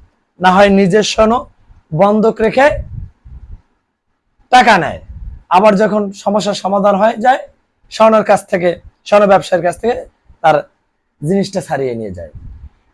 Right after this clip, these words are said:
এখন সেই বিশ্বাসের জায়গাটুকু বাংলাদেশে নেই। আমরা কোথায় এসে দাঁড়িয়েছি? সেই গ্রা-, ব্যবসায়ী দশ বছর যাবৎ স্বর্ণ ব্যবসা করে, এখন জুয়েলারি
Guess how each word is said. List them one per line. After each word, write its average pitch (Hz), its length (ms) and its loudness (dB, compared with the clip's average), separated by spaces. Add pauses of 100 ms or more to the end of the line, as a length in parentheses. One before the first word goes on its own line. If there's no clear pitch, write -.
এখন 233 280 2
সেই 254 220 2
বিশ্বাসের 214 720 0
জায়গাটুকু 208 480 0
বাংলাদেশে 175 540 -4
নেই। 139 420 -4 (1200)
আমরা 185 520 0 (600)
কোথায় 247 340 0
এসে 190 180 0
দাঁড়িয়েছি? 147 560 -4 (1600)
সেই 226 280 0
গ্রা-, 220 240 -2 (280)
ব্যবসায়ী 190 420 0
দশ 233 340 2
বছর - 340 -2
যাবৎ 196 360 2 (100)
স্বর্ণ 185 300 0
ব্যবসা 156 360 -4
করে, 92 180 -12 (560)
এখন 180 260 0
জুয়েলারি 220 600 2